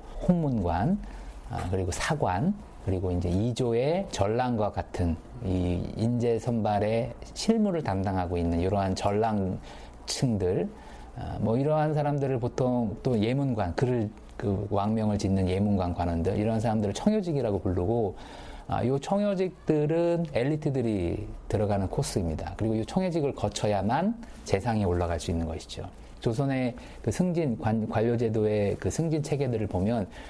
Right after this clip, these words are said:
요 청요직을 거쳐서, 승진을 거쳐서 뭐 이렇게 재상으로 올라가는 이 코스를 밟는데, 아, 요 청요직들이 독자적인 영향력들을 발휘하는 시점이 성종대입니다.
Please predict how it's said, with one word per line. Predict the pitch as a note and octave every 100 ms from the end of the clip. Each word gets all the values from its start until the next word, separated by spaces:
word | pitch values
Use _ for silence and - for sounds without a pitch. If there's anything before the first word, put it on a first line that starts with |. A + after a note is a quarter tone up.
| -
요 | B2
청요직을 | B2 F3 F#3 D#3+ D#3 C#3
거쳐서, | B2 G#2+ A2+ A2 C#3 C#3+ D3
승진을 | - E3 D#3 C#3+ B2
거쳐서 | - G2+ A2+ G#2+ - C3 C3
뭐 | A2+ F#2+ F2+
이렇게 | - -
재상으로 | - F#2 F#2+ F2
올라가는 | F2 F#2 F2+ F2 F2 F#2+
이 | G2
코스를 | G#2 C#3+ - C3
밟는데, | A2 F2+ E2+ F2 A#2+ G2 - - - - - - -
아, | - F#2+ F#2 F#2 F#2+ F#2
요 | D3
청요직들이 | D3+ A3 A3 G3+ D3+ - B2 C#3+ D3 F2 -
독자적인 | - - D#3+ D3+ C#3 C#3
영향력들을 | G#2+ G#2 C3+ C3+ A#2 B2+ A2+ G#2+
발휘하는 | G2+ G2+ G#2 G2
시점이 | F#2 - A2 G#2
성종대입니다. | D3+ D3+ C#3 A2 E2 - -